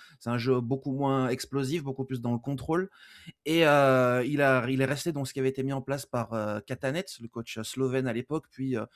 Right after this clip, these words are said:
Timur Kapadze qui avait fait l'intérim, euh, en Ouzbékistan. Donc, en, euh, essayant de rien révolutionner,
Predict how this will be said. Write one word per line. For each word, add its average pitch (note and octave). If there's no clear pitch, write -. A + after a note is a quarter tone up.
Timur A#2+
Kapadze A#2+
qui A#2+
avait A2
fait A2+
l'intérim, A2+
euh, G#2
en A#2
Ouzbékistan. A#2+
Donc, F#3+
en, D3+
euh, C#3+
essayant D3
de B2
rien A#2+
révolutionner, C#3+